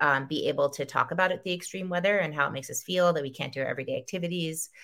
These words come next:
So that's one place that you can start, just with very clearly with the weather forecast. Um, in terms of ambivalence and confusing information, um, there's a lot that we can do and should do to help the work of schools in helping young people,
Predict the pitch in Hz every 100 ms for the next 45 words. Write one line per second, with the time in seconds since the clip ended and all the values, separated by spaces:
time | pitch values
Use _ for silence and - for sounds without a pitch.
0 | - - - - 170 165 170 170 170 160
1 | 160 151 - 139 147 - 131 147 - 165
2 | - - 131 143 - 135 143 165 147 135
3 | 131 135 139 135 - - 135 208 - -
4 | - _ _ - - - 185 180 185 240
5 | 233 214 190 208 208 214 196 - - 170
6 | 170 165 170 175 185 180 175 175 170 175
7 | 175 180 208 190 170 160 160 165 160 156
8 | 156 - _ _ - _ _ - 180 202
9 | 196 170 156 175 - - 160 160 156 156
10 | 160 156 156 156 151 - 220 220 143 143
11 | 139 143 - - 151 143 - _ - -
12 | 185 156 - - _ _ - 151 147 143
13 | - - - 240 180 151 147 - 151 147
14 | 143 147 143 139 147 143 143 139 135 135
15 | 127 131